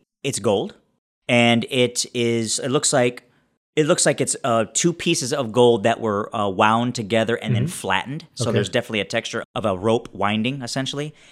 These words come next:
Speaker 1: And when they come to a head at the top, there, there are two hands that are shaking hands. So basically, the twisted rope, uh, turns into hands, and it, it, the, the hands are joined like
Speaker 2: Nice.
Speaker 1: they're handshaking,
Speaker 2: Yeah,
Speaker 1: and it's
Speaker 2: I like it.
Speaker 1: flattened.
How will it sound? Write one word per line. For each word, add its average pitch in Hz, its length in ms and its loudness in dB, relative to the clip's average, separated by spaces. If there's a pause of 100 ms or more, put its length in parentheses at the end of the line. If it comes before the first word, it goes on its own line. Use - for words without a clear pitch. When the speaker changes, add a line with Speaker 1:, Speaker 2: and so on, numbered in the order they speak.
Speaker 1:
And 113 160 -2
when 117 100 2
they 113 120 2
come 151 260 -2
to 135 140 -6
a - 20 -2
head 127 180 2
at 110 100 -6
the 107 60 -6
top, 107 460 -2 (280)
there, 131 160 2
there 135 160 0
are 117 100 2
two 175 180 -2
hands 131 480 -2
that 110 100 -4
are 101 60 -4
shaking 117 420 -2
hands. 87 200 -10
So 110 80 -6
basically, 117 400 -2
the 101 100 -8
twisted 131 600 -6 (360)
rope, 113 560 2
uh, 107 140 0
turns 123 280 -2
into 104 160 -2
hands, 104 460 -4
and 101 180 -8
it, 98 240 -10
it, 98 240 -10
the, 104 60 -10 (100)
the 104 120 -6
hands 113 240 -6
are 101 80 -4
joined 101 260 -4
like 92 140 -4
Speaker 2:
Nice. 120 260 2
Speaker 1:
they're 92 100 -10
handshaking, 95 440 -8
Speaker 2:
Yeah, 127 80 2
Speaker 1:
and 92 80 -6
it's 92 100 -6
Speaker 2:
I 120 40 0
like 117 120 4
it. 87 40 0
Speaker 1:
flattened. 87 240 -8